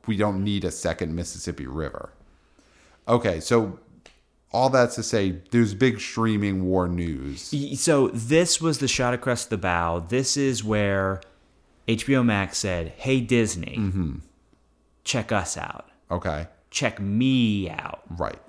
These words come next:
Speaker 1: right.
Speaker 2: And now, Deadline article a couple days ago, Disney is mulling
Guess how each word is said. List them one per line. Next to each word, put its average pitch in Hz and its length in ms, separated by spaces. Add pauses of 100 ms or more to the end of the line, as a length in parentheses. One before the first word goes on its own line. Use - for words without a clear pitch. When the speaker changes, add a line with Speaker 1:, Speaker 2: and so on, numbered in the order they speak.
Speaker 1:
right. - 240 (560)
Speaker 2:
And 113 180
now, 95 520 (460)
Deadline 117 320
article 117 540
a - 80
couple 104 240
days 110 320
ago, 90 480 (240)
Disney 147 640
is 101 220
mulling 113 600